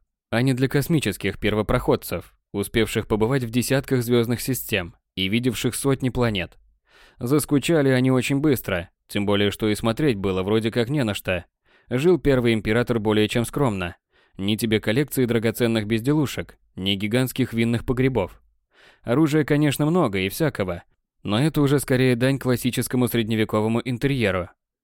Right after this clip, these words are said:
Ничего удивительного, что когда капитан предложил немного отстать и прогуляться самостоятельно, это было воспринято с энтузиазмом.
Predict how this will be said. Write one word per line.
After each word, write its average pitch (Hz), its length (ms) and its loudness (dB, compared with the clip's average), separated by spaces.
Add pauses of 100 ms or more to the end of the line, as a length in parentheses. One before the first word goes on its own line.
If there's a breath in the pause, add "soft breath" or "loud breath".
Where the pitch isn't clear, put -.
Ничего 156 400 2
удивительного, 120 640 2
что 101 220 0
когда 101 320 0
капитан 113 460 -2
предложил 98 460 -2
немного 101 440 0
отстать - 540 -4
и 104 80 -6
прогуляться 117 500 0
самостоятельно, 113 840 -4 (420 soft breath)
это 151 200 0
было 127 240 4
воспринято 120 540 0
с - 80 -4
энтузиазмом. 117 720 -2